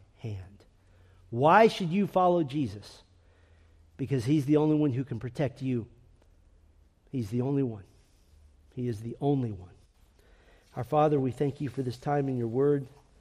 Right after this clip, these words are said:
These few words, "Out of Egypt I called my son," are the tip of the, of the iceberg of glorious promises of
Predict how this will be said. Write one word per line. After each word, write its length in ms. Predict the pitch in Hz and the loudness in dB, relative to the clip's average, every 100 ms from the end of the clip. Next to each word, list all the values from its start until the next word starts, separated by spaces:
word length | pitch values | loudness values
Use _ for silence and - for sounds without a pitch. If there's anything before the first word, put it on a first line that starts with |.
| _ _ _ _ _ _ _ _ _ _ _ _ _ _ _ _ _ _ _ | _ _ _ _ _ _ _ _ _ _ _ _ _ _ _ _ _ _ _
These 220 | - 123 - | -10 -10 -10
few 260 | - 147 156 | -4 0 4
words, 480 | 151 143 131 110 | 6 6 4 -2
"Out 240 | 160 135 139 | -4 -2 -2
of 120 | 123 | -2
Egypt 480 | 139 123 123 117 - - | -2 -2 -4 -6 -18 -16
I 120 | 123 | -12
called 340 | 113 135 143 131 | -8 -2 0 0
my 140 | 135 | -4
son," 400 | 120 - 120 107 90 - _ _ _ _ _ _ _ _ _ _ _ _ _ _ _ _ _ _ _ _ _ _ _ _ - | -6 -8 -10 -10 -14 -20 _ _ _ _ _ _ _ _ _ _ _ _ _ _ _ _ _ _ _ _ _ _ _ _ -10
are 80 | 120 | -8
the 80 | |
tip 260 | 120 185 180 | 0 0 2
of 140 | 147 | 0
the, 220 | 127 127 - - | 0 -2 -6 -10
of 140 | 139 | -8
the 140 | 120 147 | -6 -2
iceberg 640 | 143 165 - 175 180 175 139 - _ _ _ _ _ _ _ _ _ _ _ _ _ - | 0 0 0 0 0 0 -6 -18 _ _ _ _ _ _ _ _ _ _ _ _ _ -8
of 320 | - 127 117 101 | -4 -2 -4 -4
glorious 960 | 143 147 165 185 185 196 160 - - - _ _ _ _ _ _ | 0 4 6 6 6 4 2 -10 -18 -20 _ _ _ _ _ _
promises 800 | - 156 160 175 156 175 165 147 - | -4 0 2 0 0 0 0 -4 -12
of 380 | - 127 120 107 | -4 -2 -4 -8